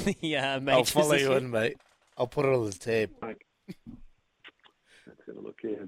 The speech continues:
Speaker 3: Masters. I think, I think Rory's due for the Masters.
Speaker 2: <gasps>
Speaker 3: Um, I think it's,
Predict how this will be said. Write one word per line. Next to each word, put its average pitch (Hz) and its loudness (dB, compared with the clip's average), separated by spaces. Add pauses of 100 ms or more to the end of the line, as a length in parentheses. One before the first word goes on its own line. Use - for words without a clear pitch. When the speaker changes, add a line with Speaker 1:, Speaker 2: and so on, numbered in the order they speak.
(360)
Speaker 3:
Masters. 127 -4 (1300)
I 113 -4
think, 113 -10
I 110 -2
think 113 -6
Rory's 110 0
due 107 -4
for - -12
the 101 -6
Masters. 107 -10 (520)
Speaker 2:
<gasps> 240 0 (1600)
Speaker 3:
Um, 101 -6 (1040)
I 107 -8
think 110 -8
it's, 110 -6